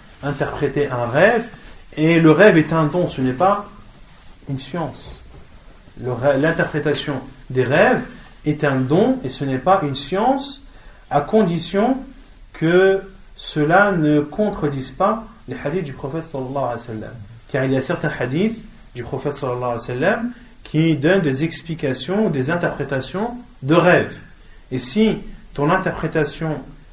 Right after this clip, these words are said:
vient contredire celle du prophète sallallahu alayhi wa sallam, tu ne dois pas la prendre en compte. D'accord ? Mais à la base, l'interprétation des rêves,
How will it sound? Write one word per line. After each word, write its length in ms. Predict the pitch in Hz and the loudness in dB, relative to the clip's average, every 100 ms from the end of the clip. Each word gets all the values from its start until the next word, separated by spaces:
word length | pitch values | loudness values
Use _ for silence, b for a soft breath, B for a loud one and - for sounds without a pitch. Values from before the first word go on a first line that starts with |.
| - | -16
vient 400 | 120 120 151 165 | -10 -4 0 0
contredire 720 | 147 190 202 196 165 156 160 - | 0 0 0 0 -2 0 -2 -4
celle 260 | - 170 | -6 -6
du 100 | 139 | -4
prophète 340 | 123 127 127 127 | -6 -6 -6 -6
sallallahu 240 | 117 110 | -6 -8
alayhi 180 | - 117 | -6 -4
wa 80 | 147 | -2
sallam, 160 | 196 | -2
tu 120 | 196 131 | -4 -6
ne 60 | |
dois 200 | 123 117 | -4 -2
pas 320 | 160 208 - - - - - - - - - - - - | 0 0 -2 -12 -20 -20 -20 -20 -20 -20 -20 -20 -20 -10
la 80 | 123 | -8
prendre 300 | - 196 135 | -2 -2 -2
en 80 | |
compte. 340 | 131 - - - - - - - - - - | -6 -10 -18 -20 -20 -20 -20 -20 -20 -20 -16
D'accord ? 420 | 117 175 190 - B B | -6 -4 -4 -4 B B
Mais 140 | 123 147 | -2 4
à 80 | |
la 100 | 180 | 6
base, 300 | 151 175 196 | 6 6 6
l'interprétation 640 | 165 175 165 156 143 - 135 | 2 0 0 0 -2 -2 -4
des 120 | 123 | -4
rêves, 320 | 131 196 151 | 2 2 2